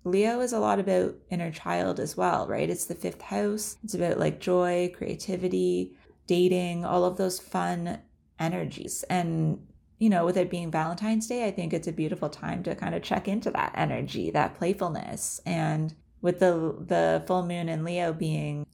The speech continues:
tomorrow now when you're listening to this, really harness that. Make a list of all the times that you love thinking about, like, all of the times when you were at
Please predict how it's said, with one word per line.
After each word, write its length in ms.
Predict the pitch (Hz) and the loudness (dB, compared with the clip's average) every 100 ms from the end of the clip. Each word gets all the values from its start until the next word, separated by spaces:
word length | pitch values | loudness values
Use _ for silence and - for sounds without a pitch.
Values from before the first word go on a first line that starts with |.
| - | -8
tomorrow 480 | 196 156 175 151 - | -2 0 2 2 0
now 240 | - - | -2 -2
when 140 | 156 | 0
you're 160 | 143 143 | 0 0
listening 360 | 139 - - 196 | 0 -2 -6 -6
to 140 | - | -4
this, 400 | - - 214 - - _ | 0 0 -2 -8 -14 _
really 300 | 156 185 262 | 0 2 2
harness 520 | 269 196 233 240 185 - | 2 2 2 2 0 -2
that. 340 | - - - | -6 -10 -4
Make 200 | 185 196 | -2 0
a 60 | 262 | 2
list 380 | 202 214 214 175 | 4 2 2 -4
of 120 | - - | -4 2
all 680 | 160 165 175 180 185 196 - | 4 6 4 4 2 -2 -12
the 160 | 190 175 | -6 -6
times 680 | - 190 175 - 82 - - | -4 -4 -4 -8 -10 -10 -6
that 140 | 156 | -6
you 680 | 151 160 165 160 165 165 - - - | -4 -2 2 2 0 -2 -8 -10 -2
love 720 | 156 160 165 165 170 165 - _ | 2 4 6 4 2 -4 -14 _
thinking 340 | 180 175 160 104 | -6 -4 -6 -6
about, 380 | - - - - | -8 -10 -12 -6
like, 160 | 175 175 - | -4 -2 2
all 160 | 175 | 2
of 120 | 196 202 | 4 0
the 80 | |
times 380 | 214 185 170 170 | -4 -6 -6 -4
when 220 | 160 156 | -2 -2
you 300 | 156 165 175 | 0 2 2
were 260 | 170 - - | 2 0 0
at 480 | 151 151 151 - | 0 2 0 -2